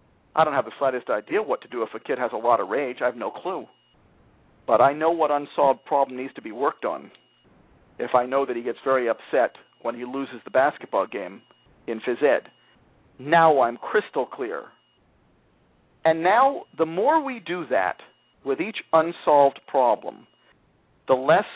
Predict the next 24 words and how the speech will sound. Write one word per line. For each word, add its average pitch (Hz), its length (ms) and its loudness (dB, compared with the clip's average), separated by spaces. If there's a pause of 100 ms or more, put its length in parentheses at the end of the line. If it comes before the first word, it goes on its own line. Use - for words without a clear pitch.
(160)
overwhelming 139 1000 -2 (540)
to 156 100 -4
the 139 160 -6
adults 147 380 0 (1080)
this 123 100 -6 (140)
kid 113 120 -6 (100)
feels. 135 320 -6 (920)
Because 156 280 0
when 170 100 -2
we 170 100 -2
come 262 260 -2
in 247 100 -2
with 208 100 -2
a 185 40 0
lot 175 260 4
of 170 140 -2
stuff 160 180 2 (100)
like 143 220 2
he 143 80 -4
has 123 180 0
a 120 40 -2
lot 104 260 0
of - 160 -6
rage, 165 640 0